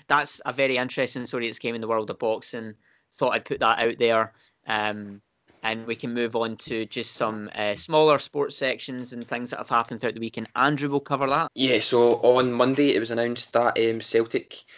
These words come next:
Speaker 2: um, would win the Scottish Premier League, um, taking a toll to nine in a row, um,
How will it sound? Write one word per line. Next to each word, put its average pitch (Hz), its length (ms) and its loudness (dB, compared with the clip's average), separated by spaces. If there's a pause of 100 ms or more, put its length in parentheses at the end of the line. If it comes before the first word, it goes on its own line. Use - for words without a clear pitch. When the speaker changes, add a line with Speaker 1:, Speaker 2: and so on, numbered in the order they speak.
(580)
Speaker 2:
um, 113 340 6
would 113 420 0
win 117 320 2
the 117 160 2
Scottish - 340 0
Premier 127 300 2
League, 143 220 0 (200)
um, 113 400 -2
taking 110 220 -4
a 110 40 -4
toll 117 360 0
to 113 400 2
nine 117 300 0
in 113 100 0
a 113 80 2
row, 127 260 6 (260)
um, 113 360 4